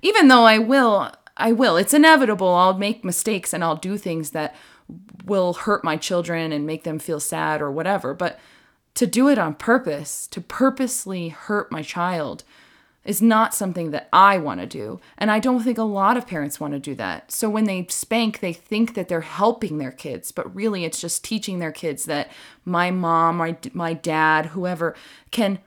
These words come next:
hurt me. And when parents spank out of love, like, "This is for your own good," or, "I'm trying to teach you a lesson," kids, their brain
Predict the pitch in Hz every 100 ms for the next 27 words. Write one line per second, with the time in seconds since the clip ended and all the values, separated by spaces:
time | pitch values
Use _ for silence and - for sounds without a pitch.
0 | _ - 226 196 151 131 - - _ _
1 | _ _ - 202 196 190 _ _ _ _
2 | _ _ _ - - 226 220 220 208 220
3 | 254 262 - - 185 202 226 220 - -
4 | 185 185 165 - 147 147 208 190 90 -
5 | - _ _ _ _ _ _ _ _ -
6 | 156 - - - 269 269 233 226 214 196
7 | 175 170 151 156 139 156 208 240 233 226
8 | 214 185 - 208 - 196 180 165 170 175
9 | 160 143 180 - _ - _ _ _ _
10 | _ _ _ - 233 233 - _ - 311
11 | 339 - - _ _ _ _ _ _ _
12 | _ - 208 196 - 208 247 254 202 180